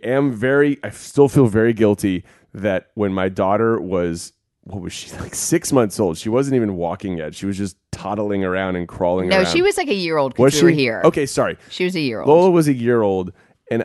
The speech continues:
Speaker 1: I, um, I have guilt that I didn't close the door to my bedroom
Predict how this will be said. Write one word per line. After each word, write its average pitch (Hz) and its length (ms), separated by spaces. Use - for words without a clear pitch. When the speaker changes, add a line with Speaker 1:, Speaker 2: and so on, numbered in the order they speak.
Speaker 1:
I, 131 640
um, 107 400
I 101 140
have 113 260
guilt 120 320
that 110 100
I 101 100
didn't 104 460
close 95 680
the 90 220
door 101 680
to 107 180
my 98 180
bedroom 104 640